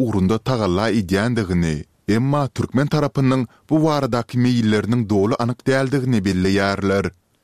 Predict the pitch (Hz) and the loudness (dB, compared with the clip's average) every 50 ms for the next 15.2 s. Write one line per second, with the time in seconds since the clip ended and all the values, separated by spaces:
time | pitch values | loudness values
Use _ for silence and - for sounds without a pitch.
0 | _ _ _ - - 107 202 - - 117 135 147 143 151 151 143 123 131 139 131 | _ _ _ -2 0 0 0 0 0 0 0 0 0 0 -2 0 0 0 0 0
1 | 113 127 120 120 123 131 131 113 135 123 131 117 - - - 147 151 - - 104 | 0 0 2 2 2 0 0 0 -2 -2 -2 -4 -4 -2 -2 -2 -2 0 -2 -4
2 | 90 - 110 104 - - 143 - - - 143 143 - - - 139 127 - 131 131 | -2 -2 -2 -2 0 0 0 -2 0 -2 -2 -2 0 0 0 2 2 4 2 2
3 | 117 - _ _ - - 123 120 117 110 107 98 95 92 92 - 147 131 - _ | 0 -4 _ _ -4 -2 0 2 2 2 2 2 0 0 0 -2 -2 -4 -4 _
4 | - 101 95 98 101 98 101 101 80 80 92 85 78 73 - _ _ _ - - | 0 0 2 2 0 0 -2 -4 -2 -2 -2 -2 -2 -4 -8 _ _ _ -2 0
5 | 160 156 - - 147 139 143 143 131 135 123 - 131 120 123 120 - - 135 120 | 0 0 0 -2 -2 0 0 0 0 -2 -2 -2 -2 -2 -2 -2 -2 -2 0 2
6 | 120 123 123 123 120 - - 135 117 113 117 110 - _ _ - 101 95 - - | 2 2 2 2 0 0 -2 0 0 2 0 -2 -4 _ _ -6 -6 -4 -2 -2
7 | 147 156 151 - 151 123 139 135 131 127 127 127 127 120 110 - _ _ - - | -2 -2 -2 -2 -2 0 0 0 0 0 0 0 0 -2 -4 -6 _ _ -4 -2
8 | 117 110 - - 110 101 92 95 92 95 92 107 95 - 98 95 - 147 156 160 | -2 -2 -2 -2 -2 0 2 2 0 0 0 -2 -4 -4 -6 -4 -2 -2 -2 0
9 | 131 143 143 135 131 131 - - 117 113 117 120 120 135 143 143 131 104 95 90 | 0 -2 -2 -2 -2 -2 -2 -2 -2 0 0 0 0 0 0 0 0 0 0 0
10 | 85 92 92 90 92 98 101 101 104 95 82 - _ _ _ _ _ - - 104 | 0 0 -2 0 0 0 2 2 0 -2 -4 -8 _ _ _ _ _ -4 -2 -2
11 | 101 - - 151 156 - - 135 - 151 147 131 110 107 113 127 123 117 120 - | -2 -2 -2 -4 -2 -2 -4 -2 -2 0 2 2 2 2 2 2 0 -2 -2 -2
12 | - 104 92 82 85 73 71 - - 104 - - 95 104 135 139 147 151 147 131 | -2 -2 0 0 -2 -4 -6 -6 -6 -6 -4 -2 -2 -2 0 0 0 0 0 0
13 | 131 139 135 - 135 135 131 131 117 101 92 98 120 - - 135 131 127 117 117 | 0 0 -2 -2 -2 0 0 2 0 0 -2 -4 -8 -4 -2 -2 0 0 0 0
14 | 107 120 113 123 127 117 117 117 98 90 87 - - 104 104 113 120 117 - - | 0 0 0 0 0 0 0 0 0 0 -2 -2 -2 0 0 0 0 -2 -2 0
15 | - 123 127 123 | 2 2 2 0